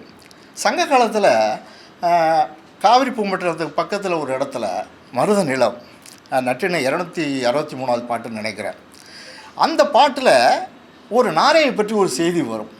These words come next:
என்ன செய்தின்னா, பாட்டு இதுதான், "இறை வேட்டு கடுஞ்சூள் வயவொடு காணல் எய்தாது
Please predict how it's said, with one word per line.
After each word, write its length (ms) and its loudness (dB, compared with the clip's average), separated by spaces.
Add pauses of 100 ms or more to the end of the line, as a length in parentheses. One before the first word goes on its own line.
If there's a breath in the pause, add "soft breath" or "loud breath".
(240 loud breath)
என்ன 300 0
செய்தின்னா, 680 0 (640 loud breath)
பாட்டு 300 2
இதுதான், 500 2 (240)
"இறை 400 2
வேட்டு 880 -2 (420 loud breath)
கடுஞ்சூள் 1000 2 (480)
வயவொடு 880 4 (180)
காணல் 520 4
எய்தாது 920 2